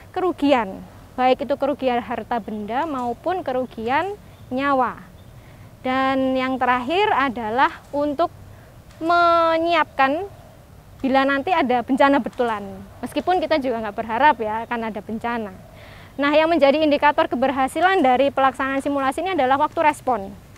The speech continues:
Rata-rata waktu respon kita perkecil setiap tahunnya. Tahun ini kami menargetkan waktu respon yang bisa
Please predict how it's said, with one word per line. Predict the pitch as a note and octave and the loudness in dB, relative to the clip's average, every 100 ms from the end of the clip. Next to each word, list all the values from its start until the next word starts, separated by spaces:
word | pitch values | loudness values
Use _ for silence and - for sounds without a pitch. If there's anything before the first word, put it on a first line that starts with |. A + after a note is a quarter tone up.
| - - - C4+ | -20 -20 -8 2
Rata-rata | D4 D4 D4+ D4+ D#4 | 2 6 6 6 4
waktu | D4+ D4+ - D#4 D4+ | 2 2 2 0 0
respon | D4+ - - E4 F4 E4 | -4 -4 2 2 2 -4
kita | D#4+ D#4 - C#4+ C#4 C#4 - | -8 -10 -2 0 2 0 -2
perkecil | E4 E4+ - G#4 F#4+ | -4 -4 -4 0 0
setiap | F4 - C#4+ C4+ | -2 -6 -2 -2
tahunnya. | - C4 C4 A3 F#3+ F3 - - - - | 0 0 2 -2 -8 -14 -20 -20 -20 2
Tahun | C#4+ D4 | 4 4
ini | C#4 D4 E4 A4 A#4+ - - - - - - | 2 0 0 0 -2 -8 -20 -20 -20 -20 -4
kami | C#4 E4 | -2 0
menargetkan | F4 D#4 D4+ A#3+ A3+ D#4+ D#4+ | 0 2 0 0 -2 -2 -2
waktu | D4 D4 C4+ C4+ | -2 0 0 -2
respon | - - D#4 E4 | -4 0 2 2
yang | D4+ C#4+ C4 | 0 0 -2
bisa | A#3+ C4+ B3+ | -2 -4 -4